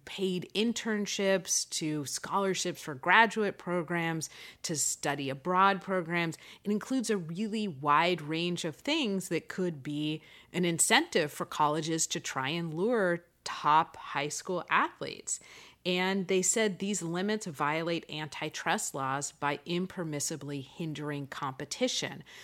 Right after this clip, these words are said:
So even <laughs> though it sounds like, "Oh my gosh, it's a sports case," and as everybody who's listening knows, not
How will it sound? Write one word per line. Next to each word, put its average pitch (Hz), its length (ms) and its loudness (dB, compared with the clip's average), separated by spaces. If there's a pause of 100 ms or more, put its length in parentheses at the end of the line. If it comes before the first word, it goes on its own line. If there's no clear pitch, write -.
So 208 400 4 (220)
even 240 340 8
<laughs> 214 100 6
though 226 220 10
it 175 180 4
sounds 170 380 2
like, 160 320 0 (480)
"Oh 160 100 0
my 196 160 4
gosh, 226 280 6
it's 170 120 0
a 165 60 0
sports 294 340 8
case," 185 300 4
and 170 220 0
as 156 200 -4
everybody 165 440 0
who's 170 180 0
listening 202 400 2
knows, 220 400 6
not 165 380 6